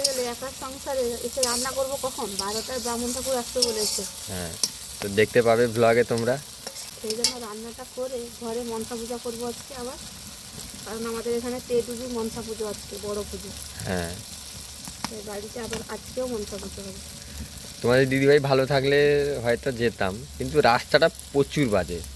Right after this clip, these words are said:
Speaker 1: সেই জন্য যাওয়ার নাম
Speaker 2: সাত
Speaker 1: নেই।
Speaker 2: মাইল থেকে টেডুবি রাস্তাটা, মানে, বাজে, মানে, বিশাল বাজে।
Speaker 1: আমরা তো গেছিলাম পুজো দিতে
Speaker 2: হুম।
Speaker 1: পাঁচ মাস তখন, ঠিক ফাইভ মান্থ, হ্যাঁ। এখন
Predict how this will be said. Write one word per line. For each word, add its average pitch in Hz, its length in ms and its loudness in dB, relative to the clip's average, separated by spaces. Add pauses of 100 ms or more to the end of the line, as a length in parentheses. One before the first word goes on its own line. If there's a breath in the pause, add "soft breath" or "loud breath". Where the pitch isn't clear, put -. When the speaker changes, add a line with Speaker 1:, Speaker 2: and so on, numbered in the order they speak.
(500)
Speaker 1:
সেই 214 180 -8
জন্য 226 140 -8 (160)
যাওয়ার 233 280 -6
নাম 220 140 -4
Speaker 2:
সাত 113 160 10
Speaker 1:
নেই। 127 100 4
Speaker 2:
মাইল 135 180 10 (100)
থেকে 160 200 6 (460)
টেডুবি 135 320 6 (100)
রাস্তাটা, 143 360 6 (720)
মানে, 147 140 4 (140)
বাজে, 117 320 8
মানে, 160 120 6 (100)
বিশাল 131 340 4
বাজে। 87 200 -2 (1200)
Speaker 1:
আমরা 220 260 -8
তো 277 140 -6
গেছিলাম 240 480 -4
পুজো 240 260 -2
দিতে 247 200 -10 (460)
Speaker 2:
হুম। 92 240 -2 (440)
Speaker 1:
পাঁচ 220 220 -4 (140)
মাস 220 160 -6 (120)
তখন, 214 200 -10 (500)
ঠিক 240 180 -4 (400)
ফাইভ 220 300 -8 (260)
মান্থ, 190 320 -10
হ্যাঁ। 208 180 -10 (1400)
এখন 254 180 -6